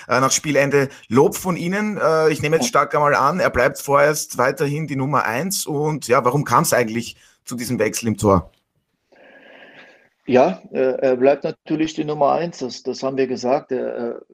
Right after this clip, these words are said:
Speaker 2: kann natürlich genauso Fehler machen. Ich hoffe natürlich, dass es nicht so ist. Aber er ist ein junger Spieler und erstens zu dem Spiel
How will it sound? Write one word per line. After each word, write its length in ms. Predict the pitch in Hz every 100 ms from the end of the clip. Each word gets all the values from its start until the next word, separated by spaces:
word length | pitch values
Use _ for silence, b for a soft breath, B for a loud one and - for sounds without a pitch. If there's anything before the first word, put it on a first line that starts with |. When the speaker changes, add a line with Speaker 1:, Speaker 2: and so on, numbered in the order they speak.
| -
Speaker 2:
kann 180 | 127 127
natürlich 500 | 127 143 147 131 -
genauso 440 | 127 135 143 147
Fehler 300 | - 147 156
machen. 380 | 147 147 160 139
Ich 140 | 123
hoffe 180 | 139 135
natürlich, 320 | 135 139 135
dass 180 | 139 120
es 140 | 120
nicht 180 | 131 131
so 160 | 151 151
ist. 240 | 160 -
Aber 240 | 131 120 127
er 60 |
ist 140 | 131 127
ein 80 |
junger 260 | 131 135 123
Spieler 500 | - 131 151 160 135
und 220 | 123 120
erstens 460 | 131 131 135 - -
zu 100 | 131
dem 220 | 135 143
Spiel 600 | - 147 156 165 156